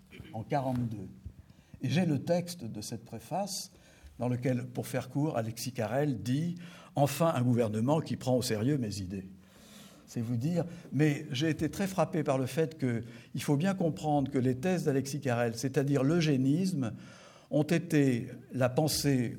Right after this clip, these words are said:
partagée par la communauté scientifique pendant, euh, presque un demi-siècle. Euh, les premières lois eugénistes qui visaient à améliorer l'homme scientifiquement,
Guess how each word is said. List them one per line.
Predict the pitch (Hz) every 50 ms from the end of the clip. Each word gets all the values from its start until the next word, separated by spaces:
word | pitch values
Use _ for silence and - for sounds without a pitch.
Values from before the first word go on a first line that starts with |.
| - -
partagée | 156 123 - - 127 117 113 113 139 180 202
par | 190 - 127 123
la | 120 117
communauté | - 160 147 147 151 139 135 135 139 135
scientifique | 117 - 131 123 120 127 110 - 185 196 190 190 190
pendant, | 135 127 127 143 160 180 196 202 - - - - - - - - - -
euh, | 127 127 - - - - _ _ -
presque | - - 202 185 - - 175
un | 160
demi-siècle. | 151 160 147 151 151 139 - - 196 196 180 - - - - - - - _ _ _ - _ _ _ _ _ _ - - _ _ - -
Euh, | 127 120 117 113 110 - - - - - -
les | 143 139
premières | 139 160 180 175 175 175 160 147
lois | 143 143 143 147 139 131 135 156
eugénistes | 139 131 127 135 127 139 170 208 208 - - - -
qui | 147 139
visaient | 123 143 139 127 143 147 139 131
à | - 113 120
améliorer | - - 135 143 147 147 139 131 127 123 117 127 113
l'homme | 120 123 120 113 107
scientifiquement, | - - 151 143 127 - 120 - 131 123 - 123 151 170 190 202